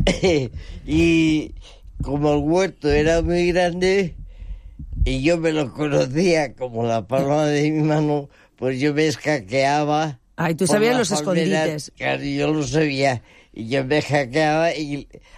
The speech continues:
Speaker 1: a veces me subía a palmeras que no eran muy altas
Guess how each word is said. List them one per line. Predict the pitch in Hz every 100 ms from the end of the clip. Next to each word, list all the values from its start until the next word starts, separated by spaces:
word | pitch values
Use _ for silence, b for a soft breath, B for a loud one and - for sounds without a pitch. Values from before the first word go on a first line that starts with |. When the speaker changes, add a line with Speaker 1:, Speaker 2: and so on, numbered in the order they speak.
| b
Speaker 1:
a | 120
veces | 143 127 135 143
me | 120
subía | 110 - 139 139 143 143 139 80 -
a | 120 123 120 -
palmeras | 127 120 151 143 -
que | 120
no | 113
eran | 131 135 135
muy | 151 156
altas | 151 127 160 156